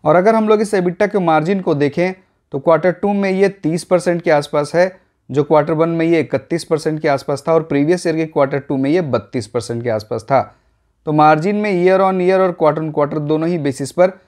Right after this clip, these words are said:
थोड़ी कमी जरूर हुई है। इस कंपनी का return on equity मतलब आरओई annualized basis पर ट्वेंटी पॉइंट सेवन फ़ोर परसेंट है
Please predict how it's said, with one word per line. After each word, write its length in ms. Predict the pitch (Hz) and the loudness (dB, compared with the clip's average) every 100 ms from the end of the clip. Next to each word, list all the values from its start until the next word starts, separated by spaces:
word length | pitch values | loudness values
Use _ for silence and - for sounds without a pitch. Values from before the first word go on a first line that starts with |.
| _ _ | _ _
थोड़ी 200 | 156 160 | 2 2
कमी 280 | 185 139 143 | 2 2 2
जरूर 280 | 131 123 117 | 2 0 0
हुई 220 | 101 113 | -2 -2
है। 180 | 127 127 90 - _ _ _ _ _ _ - | 0 -2 -4 -14 _ _ _ _ _ _ -2
इस 160 | 180 208 | 0 2
कंपनी 400 | 233 214 220 220 | 2 2 0 2
का 120 | 220 | 2
return 500 | 170 160 160 214 214 | 2 2 2 2 2
on 220 | 190 170 | 0 0
equity 340 | 160 175 185 180 | -2 -2 0 0
मतलब 360 | 151 170 165 139 | 2 2 2 2
आरओई 400 | 139 160 190 190 | 4 4 2 2
annualized 580 | 160 156 160 170 175 139 | 0 2 2 2 0 -2
basis 300 | 135 165 151 | -2 -4 -4
पर 220 | 165 160 | -2 -2
ट्वेंटी 500 | 160 156 147 143 170 | -2 -2 -2 -2 -4
पॉइंट 300 | 165 156 147 | -2 -2 -2
सेवन 400 | - 151 143 160 | -4 -4 -2 -2
फ़ोर 260 | 147 160 151 | 2 0 2
परसेंट 380 | 131 - 139 143 | -2 -2 -2 2
है 160 | 180 | 2